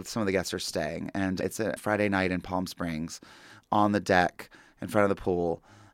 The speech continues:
Everyone's getting trashed before the big day the next day. So I, I'm basically like, I also wrote this character because I wanted to write my dream role. I wanted to write a big, loud, gay mess of a character, which you just don't see. We're not writing those kind of roles for ourselves.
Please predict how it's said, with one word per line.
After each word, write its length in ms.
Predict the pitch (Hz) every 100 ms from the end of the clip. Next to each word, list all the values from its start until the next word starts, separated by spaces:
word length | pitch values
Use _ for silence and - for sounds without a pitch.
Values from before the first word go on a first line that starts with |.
| -
Everyone's 300 | 113 107 -
getting 280 | 98 95 92 _
trashed 840 | - - 101 95 78 82 - - - -
before 320 | - 95 - 87
the 80 |
big 200 | 82 78
day 260 | 78 71 71 -
the 60 | -
next 260 | - -
day. 220 | - - - -
So 280 | - 95 -
I, 160 | 120 -
I'm 160 | 170
basically 420 | 175 190 170 165 135
like, 260 | 120 117 - - - -
I 100 | 170
also 280 | 190 -
wrote 220 | 143 131 -
this 160 | 113
character 340 | - 110 101 104
because 460 | 95 98 87 85 - - - -
I 100 | 120
wanted 320 | 110 113 117
to 140 | 113 110
write 460 | 98 92 90 90 - - -
my 160 | 110 107
dream 400 | 87 101 95 90
role. 300 | 85 78 -
I 60 | 95
wanted 240 | 104 110
to 100 | 113
write 160 | 98 -
a 60 | 90
big, 340 | 95 95 98 -
loud, 500 | 92 87 87 87 85
gay 240 | 90 87
mess 400 | 85 78 - -
of 140 | -
a 60 | 92
character, 440 | - 87 82 73 - - - -
which 200 | 151 180
you 60 |
just 220 | 165 185
don't 220 | 151 127 -
see. 280 | - 92 82
We're 140 | 117
not 180 | 120 -
writing 300 | 104 104 104
those 160 | 101
kind 160 | 98 104
of 80 | 90
roles 260 | 85 90 -
for 140 | 95
ourselves. 480 | 95 - 90 92